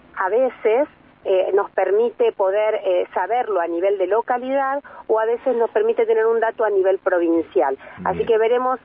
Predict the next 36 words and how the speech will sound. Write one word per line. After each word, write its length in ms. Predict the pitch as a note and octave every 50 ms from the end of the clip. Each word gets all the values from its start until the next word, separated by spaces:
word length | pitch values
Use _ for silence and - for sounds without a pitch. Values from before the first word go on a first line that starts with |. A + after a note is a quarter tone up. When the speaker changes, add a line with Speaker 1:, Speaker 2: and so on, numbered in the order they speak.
| - - -
Speaker 1:
si 80 | - A3+
la 140 | G#3 G3+
Speaker 2:
No, 80 | - G#3
por 100 | - -
eso, 120 | D3 C3+ - -
Speaker 1:
muestra 220 | A#3 A3+ G#3+ -
Speaker 2:
por 160 | A#2 B2 C3+
eso 180 | C#3+ C#3 D#3+ D#3
Speaker 1:
es, 60 | C#3+
Speaker 2:
te 80 | - A3+
Speaker 1:
es 60 | A#3
lo 60 | A#3+
suficiente 320 | F3 C3+ C3 C3 D3+ D#3+
Speaker 2:
preguntaba, 260 | D#3 D3 C#3+ D3+ D3+ -
Speaker 1:
representativa. 400 | G#3 - G#3 G3 G3+ F#3+ F3+ E3+
Speaker 2:
por 400 | - - - - - - - -
Speaker 1:
Pero 140 | - - -
Speaker 2:
eso 100 | C3 B2
Speaker 1:
sí 100 | C#3+ D3
a 60 | D3+
Speaker 2:
te 80 | D3 C#3+
Speaker 1:
nivel 140 | C#3+ C#3
Speaker 2:
preguntaba. 240 | C#3 C3+ C3 C3 -
Speaker 1:
provincial 300 | - C4+ - - D4+ D4+
vamos 220 | D#4 D4 C#4 C4 B3+
a 40 |
poder 260 | - A#3 A#3 A#3 A#3+ -
saber 540 | - A3 G3 G3+ G#3+ A3+ A3+ A3+ A#3+ B3+ - - _
si, 280 | G#3+ F#3+ F3+ F3 - - - -
si 160 | G3 F3+ F#3
es, 240 | G3 G3+ G3+ G3+ - - - - - - - - - -
eh, 540 | G#3+ G3+ G3 F#3+ F3 E3+ E3+ E3+ G3 G#3+ - - - - _ -
mayor 420 | G3 F#3 G3 - - A#3 G#3 G3+
o 80 | G#3 G#3
menor, 500 | G3+ F#3+ F3+ G3 G3+ G3+ G#3 G#3 A3 G#3+
digamos, 440 | G3 G3 F#3+ F#3+ F#3+ G3+ G#3+ A3 G#3+